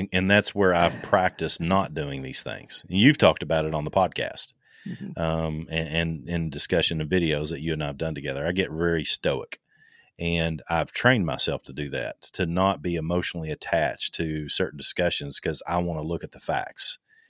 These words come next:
Speaker 1: And the best way that I can pull those facts out is to just relax. And the
Speaker 2: Mm-hmm.
Speaker 1: way I relax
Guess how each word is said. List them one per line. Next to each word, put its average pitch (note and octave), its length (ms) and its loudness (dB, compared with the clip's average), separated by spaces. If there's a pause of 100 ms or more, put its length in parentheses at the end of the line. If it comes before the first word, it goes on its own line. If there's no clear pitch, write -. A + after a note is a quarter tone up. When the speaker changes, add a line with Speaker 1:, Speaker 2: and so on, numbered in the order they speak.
(420)
Speaker 1:
And D#2+ 240 -2
the D2+ 40 -6
best F#2 280 4
way F2 260 2
that D#2+ 180 -2
I E2+ 120 0
can D#2 300 -4
pull F#2+ 300 0
those D#2 220 0
facts G#2+ 380 2
out C#2+ 340 0
is D#2 240 -4
to D#2 120 -8
just C#2+ 420 -4
relax. C#2 720 -2 (560)
And D2+ 120 -4
the D#2 40 0
Speaker 2:
Mm-hmm. D#2+ 60 0
Speaker 1:
way D#2+ 140 2
I D2+ 80 0
relax D2 680 0